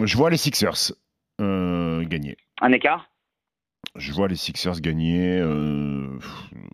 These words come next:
Speaker 2: Plus de six à deux quinze ?
Speaker 1: Plus de six à deux quinze, bah,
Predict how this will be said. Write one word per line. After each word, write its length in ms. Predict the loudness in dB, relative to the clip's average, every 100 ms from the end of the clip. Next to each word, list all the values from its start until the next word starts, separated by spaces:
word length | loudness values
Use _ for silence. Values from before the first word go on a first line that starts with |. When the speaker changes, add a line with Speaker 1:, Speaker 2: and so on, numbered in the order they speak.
| -18 -18
Speaker 2:
Plus 100 | -16
de 60 | -16 -12
six 180 | -6 0
à 40 |
deux 120 | 0
quinze ? 240 | 0 -2 -2 -10 _ _ _ _ _ _ _ _ _ _ _ _ _ _
Speaker 1:
Plus 140 | -6
de 40 | -4
six 240 | -6 -2
à 40 |
deux 100 | -4
quinze, 360 | -2 -2 -2 -6
bah, 340 | -10 -10 -8